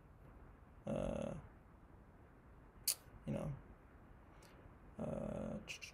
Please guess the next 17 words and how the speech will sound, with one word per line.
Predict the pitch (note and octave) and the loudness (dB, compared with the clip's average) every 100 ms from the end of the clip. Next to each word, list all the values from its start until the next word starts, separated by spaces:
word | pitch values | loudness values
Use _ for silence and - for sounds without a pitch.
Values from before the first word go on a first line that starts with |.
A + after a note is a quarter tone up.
| - - - - - - - | -6 -2 0 2 2 0 0
rejected | - A1 - - - - | 2 4 4 4 2 2
right | - - - | 2 2 6
there. | - - - - - - | 8 8 6 0 -6 0
So, | - - - - - - - - - - - - | 2 6 8 8 6 2 -8 -12 -12 -12 -12 -2
um, | - - G#1+ G#1+ G#1+ - - - - - - - - - - - - | 2 4 4 4 4 2 0 -6 -12 -12 -12 -10 -10 -12 6 10 12
yeah, | D#3 C3+ - | 12 12 12
as, | C3 | 12
as | - B2+ | 12 12
you | |
can | B2+ | 12
tell, | B2 C3 | 12 12
this | A#2+ | 12
is | B2 | 12
a | A#2+ | 12
very | A#2 A#2 A2+ | 12 12 12
strong | - C3 A#2 A#2 | 12 12 12 12
level, | A2+ A2+ A2+ | 12 12 12